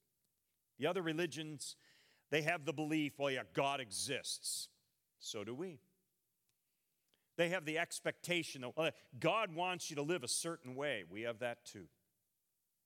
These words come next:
But what other religion has a God who shows love and affection to human beings by always being there for them? Case in point, Romans eight, verse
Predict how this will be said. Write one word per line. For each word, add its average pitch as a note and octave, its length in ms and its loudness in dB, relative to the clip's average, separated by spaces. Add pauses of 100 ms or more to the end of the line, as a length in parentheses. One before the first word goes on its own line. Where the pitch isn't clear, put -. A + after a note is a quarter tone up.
(600)
But A2 160 -12
what C3+ 160 -2
other C#3 180 0
religion A#2+ 480 -4
has G#2+ 200 -8
a A2 60 -8
God G2 480 -4
who G#2 80 -14
shows G#2+ 720 -6 (520)
love B2+ 460 -4 (1080)
and C#3 120 -2
affection - 920 -8 (580)
to D3 120 -4
human F#3 440 -6
beings C#3 460 -6
by A#2 220 -2 (180)
always F3+ 720 0 (260)
being D3 500 -2 (140)
there A2 460 -8 (460)
for F2 220 -6
them? D2 180 -18 (1600)
Case D#3+ 320 -4
in D3+ 140 -10
point, A#2+ 340 -10
Romans D3 440 -6
eight, A#2+ 300 -6
verse A2 640 -4